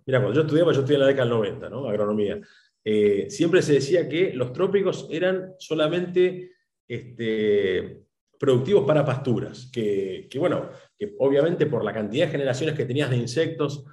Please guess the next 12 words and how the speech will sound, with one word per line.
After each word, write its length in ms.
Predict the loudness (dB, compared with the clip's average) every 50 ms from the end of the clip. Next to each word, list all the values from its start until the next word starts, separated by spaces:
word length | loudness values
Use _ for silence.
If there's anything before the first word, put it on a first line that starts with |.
| _ _ _ -4
por 180 | -2 0 2
la 140 | 2 0 0
cantidad 520 | -2 -2 -4 -4 -6 -4 -2 0 0 2 4
de 160 | 4 2 2
generaciones 440 | 2 -4 -4 -4 -4 -2 -2 -2 -2
que 60 | -2
tenías 320 | -4 -2 -2 0 0 0 0
de, 160 | 0 0 0
de, 200 | 0 -2 -2 -2
de 120 | 0 2
hongos, 560 | 2 2 4 2 2 2 0 0 -2 -6 -10 -12 -18 _ _ _ -8
y 120 | -6 -6